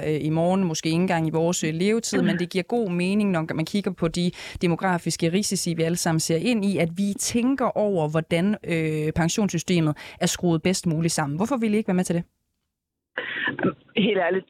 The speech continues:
Speaker 2: det, tiden er slet ikke til at lægge vores energi der nu. Vi står i en buldrende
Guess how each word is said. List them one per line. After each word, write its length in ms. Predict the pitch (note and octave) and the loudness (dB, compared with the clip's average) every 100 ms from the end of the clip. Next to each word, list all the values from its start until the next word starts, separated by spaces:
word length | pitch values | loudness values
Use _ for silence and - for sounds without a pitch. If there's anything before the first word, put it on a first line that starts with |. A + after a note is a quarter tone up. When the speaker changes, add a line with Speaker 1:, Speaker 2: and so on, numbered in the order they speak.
| - | -4
Speaker 2:
det, 100 | G#3+ - - | -4 -6 -4
tiden 220 | C4 A3+ F3 F#3+ | -2 0 0 -2
er 60 | G3+ - - | -2 -4 -2
slet 220 | G3 G#3+ - | -2 0 -2
ikke 200 | G3+ - | -4 -2
til 80 | A3 | 0
at 160 | G3 F3+ | 0 0
lægge 160 | G3 | -2
vores 160 | F3+ F3 | -2 -2
energi 400 | F#3+ F3 - G#3 F#3 | -4 -6 -2 -2 0
der 160 | F#3 | 0
nu. 240 | E3+ F#3 F#3+ | 0 0 0
Vi 100 | F#3+ | -2
står 300 | - G#3+ G#3 | -2 0 0
i 120 | F3+ F#3 | 0 0
en 100 | F#3 - | -2 -2
buldrende 440 | G#3 G3+ A3 F3+ | 0 0 2 2